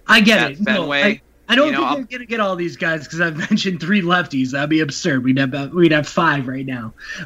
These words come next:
Speaker 1: But
Speaker 2: I would take, I would take Robbie Ray over Quintana
Speaker 1: Okay.
Speaker 2: every day that ends in Y and twice on Sunday. Um,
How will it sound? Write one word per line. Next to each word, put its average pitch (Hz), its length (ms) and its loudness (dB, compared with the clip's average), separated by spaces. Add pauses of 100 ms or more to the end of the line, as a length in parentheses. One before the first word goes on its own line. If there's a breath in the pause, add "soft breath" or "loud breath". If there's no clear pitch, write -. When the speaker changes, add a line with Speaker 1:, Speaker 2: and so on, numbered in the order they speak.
Speaker 1:
But 170 180 6
Speaker 2:
I 156 140 6
would 180 180 0
take, 175 360 -2
I 160 100 2
would 170 140 -6
take 165 220 -4
Robbie 160 440 -4
Ray 143 560 -2 (480)
over 135 280 -6
Quintana 135 800 -2 (380)
Speaker 1:
Okay. 196 160 6
Speaker 2:
every 302 240 4
day 165 240 2
that 160 200 -4
ends 147 240 -6
in 151 200 -10
Y 127 520 -2
and 123 100 -12
twice - 340 -4
on 156 140 -4
Sunday. 113 600 -4 (720)
Um, 120 880 -2